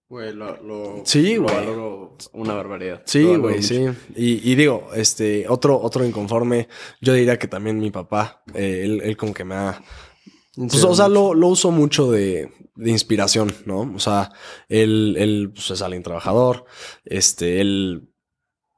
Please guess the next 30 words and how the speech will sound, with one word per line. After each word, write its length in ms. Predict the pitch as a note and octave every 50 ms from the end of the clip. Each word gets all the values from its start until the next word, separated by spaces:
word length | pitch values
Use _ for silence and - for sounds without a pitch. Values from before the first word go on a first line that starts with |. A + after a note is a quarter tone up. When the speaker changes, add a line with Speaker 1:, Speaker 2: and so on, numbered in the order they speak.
| _ _ _
Speaker 2:
tiene 240 | - A2+ G#2 G#2 F#2+
su 80 | - F#2+
empresa, 800 | F#2 - G#2+ A2 G#2+ - A#2 A2 G#2+ G2+ F#2+ F2+ F2 F2 C#2+ - - - - - -
eh, 320 | - G2+ G2 F#2+ F#2 F#2 F2+
que 60 | - G2
empezó 420 | F#2+ - F#2+ F2+ - G#2 G#2 G2+
como 260 | - - G#2+ F#2+ E2+
a 40 | D#2
lo, 240 | C#2+ C2+ B1+ A1 -
o 100 | - -
sea, 180 | - A2+ G#2 G2
hace 140 | G2 A2+ A2
como 280 | - G#2+ F#2+ F2 E2+ E2+
veinte 280 | F2+ G2 G2 - G#2
años, 380 | F#2 A2+ A#2+ A#2+ A2 G2+ G2+ G#2
güey, 320 | G#2 G#2 G2+ G2+ G#2 - - - - - - - - - -
y 520 | - - G#2+ G#2+ G#2 G2 F#2+ F#2 F2+ F2+ -
que 100 | - G2+
empezó 180 | G2 - G2+
co-, 180 | G#2 A#2 F2+ -
como 160 | - G#2 G2
a 40 | F2+
los 120 | F2 -
treinta 320 | - G2 G2+ G#2 G2+ G2 F2+
con 160 | - F#2 F2+
su 100 | - F#2
hermano 400 | E2 F#2+ G#2+ A2 G#2+ G2+ G2 G2
y 220 | F#2 E2+ E2 E2+ -
un 100 | F#2+ G2+
socio. 380 | G2 G#2 F#2+ F2+ G2 F2 G2